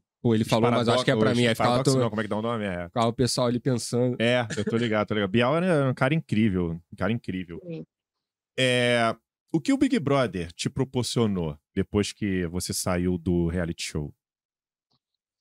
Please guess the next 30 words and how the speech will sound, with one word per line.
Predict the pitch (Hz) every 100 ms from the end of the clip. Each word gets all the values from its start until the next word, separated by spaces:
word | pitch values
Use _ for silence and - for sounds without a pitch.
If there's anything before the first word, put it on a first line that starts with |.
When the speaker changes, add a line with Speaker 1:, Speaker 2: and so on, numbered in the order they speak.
| _ _ _
Speaker 3:
Tudo | 247 262 247
de | 226
bom. | 196 180 160 160 _ _ _ _ _ _ _ _ _ _ _ _ _ _ _ _ _ _ _ _ _ _ _ _ _ -
Tudo | 277 277
de | 254
bom. | 202 165 156 - _ _ _ -
Tudo | 247 254 269
que | 254
eu | 233
sonhei | - 247 214 214
na | 214
minha | 220 233
vida. | 190 170 165 160 _ _ _ _ _ _ _ _ _ _ _ _ _ _ _ _ _ _ -
Speaker 2:
Você | 90 92 - 101
conquistou, | - 107 - - - 104 104
o |
que | - 117
que | -
você | 131
conquistou, | - 120 - - - 92
assim, | 87 - 90
na | 85 80
tua | - 82
vida | 82 82 82
depois | 82 - 82
que | -
você |
saiu | - 85 80
de | 80
lá? | 78 73